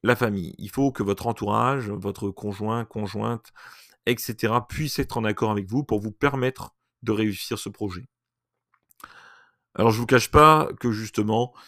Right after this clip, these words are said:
il est important de préparer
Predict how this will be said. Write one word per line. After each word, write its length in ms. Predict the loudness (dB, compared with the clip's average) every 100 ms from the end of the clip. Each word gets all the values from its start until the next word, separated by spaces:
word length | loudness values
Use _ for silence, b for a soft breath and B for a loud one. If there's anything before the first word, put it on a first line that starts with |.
| B B
il 200 | -2 2
est 300 | 4 2 0
important 720 | 2 4 4 2 0 -2 -2
de 480 | -4 0 0 0 -2 -4
préparer 840 | -2 0 2 2 2 0 -2 -4